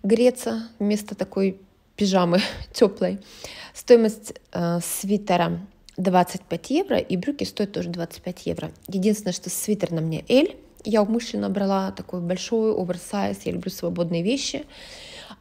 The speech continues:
а брючки на мне М-ка. Брюки немного укороченные, как вы можете видеть, они на завязках.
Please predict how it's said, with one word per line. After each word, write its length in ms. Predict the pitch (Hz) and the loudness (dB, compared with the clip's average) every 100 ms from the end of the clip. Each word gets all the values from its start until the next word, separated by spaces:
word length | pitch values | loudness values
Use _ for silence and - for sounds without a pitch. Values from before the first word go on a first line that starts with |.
| - | 2
а 240 | 180 185 | 6 6
брючки 440 | 180 220 277 - 208 | 4 2 2 2 2
на 120 | 175 | 2
мне 320 | 180 208 208 | 2 0 -2
М-ка. 420 | 165 156 160 - 185 - _ - - - | -4 -4 -6 -10 -14 -16 _ -20 -20 -10
Брюки 220 | 196 226 220 | -4 -2 0
немного 320 | 202 202 196 | 2 2 0
укороченные, 680 | 196 285 440 480 - 285 | 2 4 4 4 0 0
как 200 | 262 190 | -2 -4
вы 60 | 196 | -2
можете 260 | 190 190 - | -2 -4 -12
видеть, 220 | 190 - | -14 -6
они 140 | 180 180 | -2 0
на 120 | 180 | 0
завязках. 760 | 180 208 277 302 - 277 - | 0 0 0 -2 -4 -4 -4